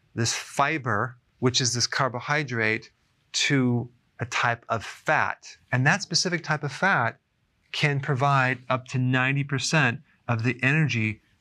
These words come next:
for the colon cells. It also helps improve insulin resistance, which has to do with your blood sugars. And it also supports the integrity of your gut lining. So it has a very, very important purpose.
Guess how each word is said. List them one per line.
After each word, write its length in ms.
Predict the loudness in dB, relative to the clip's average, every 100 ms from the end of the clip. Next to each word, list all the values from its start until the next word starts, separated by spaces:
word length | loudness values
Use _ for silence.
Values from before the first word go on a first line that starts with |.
| _
for 160 | -4
the 100 | -2
colon 640 | -2 -4 -4 0 0 0 -2
cells. 640 | -2 -2 -2 -4 -8 -12 _ _ -18 -16 -14 0
It 80 | 2
also 600 | 2 2 0 2 0 -4 _
helps 520 | -6 0 0 0 -8 -12 -8
improve 640 | -6 -2 0 2 2 -2 -12 _ _ _ 0
insulin 380 | 0 0 -4 -6
resistance, 720 | -4 -4 -4 -4 -6 -6 -8
which 160 | -4
has 200 | -2 -2 -4
to 40 |
do 140 | -4
with 160 | -4 -4
your 80 | -2
blood 220 | -2 -2
sugars. 400 | -2 -2 -4 -8 _ -18 -18 -20 -4
And 100 | 0
it 60 | 2
also 240 | 2 0
supports 580 | -2 -4 -4 -2 -2 -2
the 120 | -4
integrity 600 | -6 -2 -2 0 -2 -2
of 120 | -4 -4
your 140 | -6
gut 380 | -4 0 0 -2
lining. 600 | -8 -2 0 2 0 -4
So 160 | -4 -4
it 60 |
has 160 | -4 -4
a 40 |
very, 260 | -4 -2 0
very 160 | 0 -4
important 440 | -6 -4 -4 -2
purpose. 480 | -2 -2 -6 -10